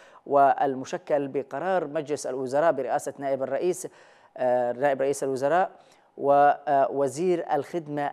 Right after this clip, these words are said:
المدنية وعضوية وزراء الكهرباء والمالية والإعلام والأشغال العامة. الاتحاد الأوروبي يعلن الحرب عمليًا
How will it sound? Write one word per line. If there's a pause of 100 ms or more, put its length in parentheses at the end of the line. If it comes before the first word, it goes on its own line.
المدنية (240)
وعضوية (180)
وزراء
الكهرباء
والمالية
والإعلام (380)
والأشغال
العامة. (1040)
الاتحاد
الأوروبي
يعلن
الحرب
عمليًا